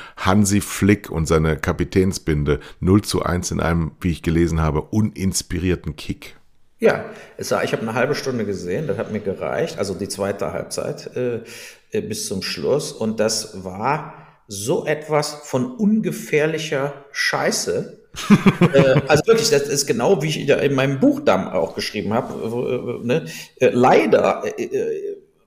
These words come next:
Speaker 2: passt sich jetzt auch Hansi Flick dem Level an des deutschen Spiels.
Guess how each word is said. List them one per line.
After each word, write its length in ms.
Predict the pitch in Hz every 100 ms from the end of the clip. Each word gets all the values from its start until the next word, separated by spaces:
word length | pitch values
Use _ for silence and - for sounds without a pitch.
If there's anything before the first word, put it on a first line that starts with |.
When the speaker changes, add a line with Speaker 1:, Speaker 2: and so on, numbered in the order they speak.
| _ -
Speaker 2:
passt 340 | - 180 -
sich 180 | - -
jetzt 260 | 143 139 -
auch 240 | 110 -
Hansi 300 | 151 143 139
Flick 380 | - 247 277 -
dem 160 | 78 85
Level 440 | 104 101 101 -
an 380 | 95 107 143 - _ _ _ _ -
des 240 | 131 -
deutschen 380 | 208 208 - 147
Spiels. 600 | - - 247 - -